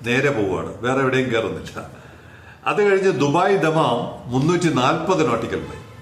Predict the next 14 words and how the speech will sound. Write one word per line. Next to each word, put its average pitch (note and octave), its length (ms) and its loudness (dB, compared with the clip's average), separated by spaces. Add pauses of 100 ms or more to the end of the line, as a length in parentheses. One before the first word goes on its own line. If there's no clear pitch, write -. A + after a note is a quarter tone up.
(1080)
ദമാം D#3 400 0
എന്ന് F#3 120 0
ഉള്ളിലോട്ടാണ്, D#3 680 2 (500)
കരയാണ്, C3+ 460 0
അല്ല, G#2+ 160 0 (160)
ഡ്രൈ B2+ 200 2
പോർട്ടാണ്. D#3 540 0 (440)
ദമാമിൽ E3 460 2
നിന്ന് D#3 360 0 (460)
റിയാദ് C#3+ 500 2 (520)
ഇരുന്നൂറ്റി C3 520 2
പതിനഞ്ച് A2+ 400 -2
നോട്ടിക്കൽ E2+ 360 -4
മൈൽ. - 220 -18